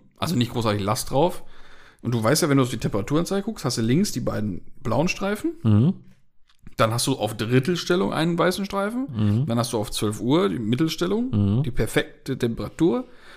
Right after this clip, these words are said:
Speaker 1: Und dann natürlich nochmal
Speaker 2: Rot.
Speaker 1: ne, zwei Drittel und dann rot.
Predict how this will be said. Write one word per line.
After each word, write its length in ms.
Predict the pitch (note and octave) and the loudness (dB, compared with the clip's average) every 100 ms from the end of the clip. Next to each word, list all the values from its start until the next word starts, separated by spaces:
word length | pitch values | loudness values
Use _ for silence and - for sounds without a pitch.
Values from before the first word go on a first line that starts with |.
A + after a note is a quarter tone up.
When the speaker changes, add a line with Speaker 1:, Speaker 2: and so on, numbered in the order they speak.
| - | -6
Speaker 1:
Und 180 | - B2 | 0 4
dann 100 | B2+ | 6
natürlich 400 | D3 C#3 C#3 C3 | 6 4 4 4
nochmal 420 | C3+ C3 C3 B2+ - - - - - | 2 4 4 2 -4 -12 -14 -10 0
Speaker 2:
Rot. 560 | G#2 G2+ B2 G2 - - | 4 8 8 8 0 4
Speaker 1:
ne, 300 | C#3 D3+ - | 4 4 -2
zwei 260 | - C#3 | 4 6
Drittel 240 | C#3 C#3+ C#3+ | 6 4 0
und 200 | C#3+ C3 | 0 2
dann 240 | A#2+ A#2+ | 2 2
rot. 400 | A#2+ A#2+ B2 - | 0 2 2 0